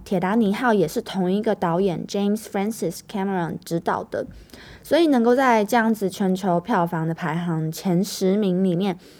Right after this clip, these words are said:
拍出三部电影的导演，其实真的是令人相当的敬佩。《阿凡达》的第三、第四集也已经被排到二零二六年上映了，那我们就拭目以待吧。接下来呢，我主要会以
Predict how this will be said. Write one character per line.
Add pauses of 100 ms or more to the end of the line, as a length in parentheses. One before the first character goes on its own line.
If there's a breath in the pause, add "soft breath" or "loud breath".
拍
出
三
部
电
影
的
导
演，
其
实
真
的
是
令
人
相
当
的
敬 (120)
佩。 (440)
《阿
凡
达》
的
第
三、
第
四
集
也
已
经
被
排
到
二
零
二
六
年
上
映
了，
那
我
们
就
拭
目
以
待
吧。 (640 soft breath)
接
下
来
呢，
我
主
要
会
以